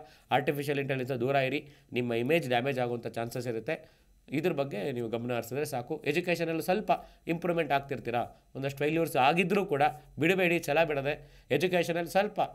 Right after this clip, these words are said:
ನೀವು ಗಮನ ಕೊಡಿ. ಬಿಸ್ನೆಸ್ಸು ಅಂತ ಬಂದಾಗ, ಆ, ದಯವಿಟ್ಟು ಪಾರ್ಟ್ನರ್‌ಶಿಪ್ ಮಾಡ್ಬೇಕಾದ್ರೆ ಸ್ವಲ್ಪ ಜ್ಯೋತಿಷ್ಯವನ್ನ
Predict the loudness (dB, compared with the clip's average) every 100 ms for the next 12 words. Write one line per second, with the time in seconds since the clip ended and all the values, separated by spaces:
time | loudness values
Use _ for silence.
0 | -6 -4 -4 -4 -6 -6 -4 -4 -4 -6
1 | -8 -18 -4 -2 2 0 2 2 2 0
2 | -2 0 0 -2 -12 -16 -4 2 4 4
3 | 2 0 -2 -8 -20 _ 6 6 4 0
4 | 0 0 -2 0 -2 -4 -4 -2 0 0
5 | -4 -4 -4 -2